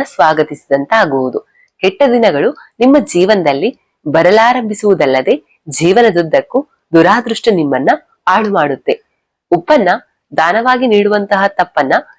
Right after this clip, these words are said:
ನೀವು ಎಂದಿಗೂ ಕೂಡ ಮಾಡಲು ಹೋಗಬೇಡಿ. ಇದರಿಂದ ಹಣದ ಸಮಸ್ಯೆ ನಿಮ್ಗೆ ಬರುತ್ತೆ, ನಿಮ್ಮ ಜೀವನವನ್ನ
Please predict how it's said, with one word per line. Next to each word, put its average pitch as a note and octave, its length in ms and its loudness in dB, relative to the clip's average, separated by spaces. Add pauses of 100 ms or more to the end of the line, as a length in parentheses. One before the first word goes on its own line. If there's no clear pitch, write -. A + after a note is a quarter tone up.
(120)
ನೀವು D4 140 4
ಎಂದಿಗೂ A3 520 0
ಕೂಡ D3+ 280 0
ಮಾಡಲು E3 460 0
ಹೋಗಬೇಡಿ. D3 880 -4
ಇದರಿಂದ E3+ 360 0 (460)
ಹಣದ A#3 240 0
ಸಮಸ್ಯೆ A3+ 500 -2
ನಿಮ್ಗೆ D3+ 340 -2
ಬರುತ್ತೆ, D#3+ 440 0 (380)
ನಿಮ್ಮ E3 200 2
ಜೀವನವನ್ನ F#3 680 0